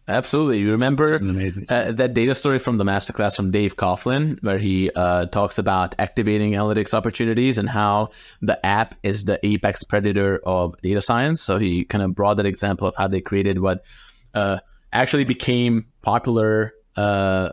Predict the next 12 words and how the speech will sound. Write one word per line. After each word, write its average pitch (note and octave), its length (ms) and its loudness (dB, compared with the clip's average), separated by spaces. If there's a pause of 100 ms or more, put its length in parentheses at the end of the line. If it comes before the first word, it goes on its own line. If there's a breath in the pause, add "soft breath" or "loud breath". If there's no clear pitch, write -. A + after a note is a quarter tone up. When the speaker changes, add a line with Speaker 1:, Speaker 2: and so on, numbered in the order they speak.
(140)
Speaker 1:
uh, F#2 280 0
at G#2+ 200 -2
C G2+ 160 -2
V G2+ 140 2
S F#2+ 200 -2
as G#2+ 320 0
the, G#2 300 0 (160)
uh, F#2 380 0 (180)
as G2+ 200 -2
Disneyland A2 520 0
for F2+ 160 -4
salespeople. D3+ 680 0